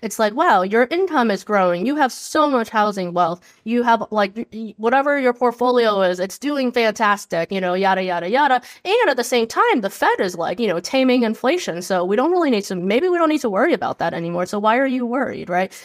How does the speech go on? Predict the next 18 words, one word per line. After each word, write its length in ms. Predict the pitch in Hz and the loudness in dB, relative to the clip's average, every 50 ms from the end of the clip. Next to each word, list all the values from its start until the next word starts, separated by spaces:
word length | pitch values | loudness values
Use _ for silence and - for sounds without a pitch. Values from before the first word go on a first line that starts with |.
| - - - - - | -20 -20 -8 -2 0
I 100 | 269 269 | 0 0
think 300 | - - 381 453 453 - | 0 0 -2 -2 0 2
that, 340 | 320 277 254 240 220 - _ _ _ _ _ _ | 4 4 4 4 2 0 _ _ _ _ _ _
um, 340 | - 233 220 214 196 190 180 _ _ _ - | 2 4 4 4 4 0 -2 _ _ _ -2
a 60 | 220 | 0
lot 300 | 226 214 214 208 208 247 | 2 4 4 4 4 4
of 60 | 320 392 | 2 2
it, 260 | 427 427 427 415 381 - | 0 0 -2 -2 0 0
I 60 | 247 | 2
think 120 | 302 392 415 | 2 2 2
there's, 160 | 403 359 269 | 2 0 0
like, 100 | 214 - | -2 -2
two 140 | - 233 202 | -2 -4 -4
things 240 | - 151 165 165 | -4 -6 -6 -6
I 80 | - 151 | -8 -8
would 120 | - 175 | -10 -10
say. 220 | - - - 170 175 _ - | -12 -16 -16 -18 -18 _ -4
One 300 | - 226 262 277 311 359 | 0 2 2 4 4 2